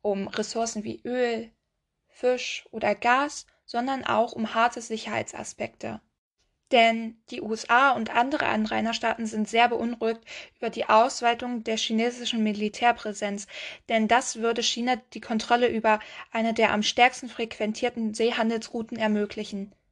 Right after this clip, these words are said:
Die Folge daraus ist, dass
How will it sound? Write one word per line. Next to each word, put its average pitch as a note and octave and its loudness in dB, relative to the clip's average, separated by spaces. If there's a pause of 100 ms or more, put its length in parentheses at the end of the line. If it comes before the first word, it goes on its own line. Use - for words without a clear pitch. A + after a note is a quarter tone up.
(540)
Die A#3 -2
Folge C#4 8
daraus A3+ 2
ist, A3+ -4
dass A3+ 0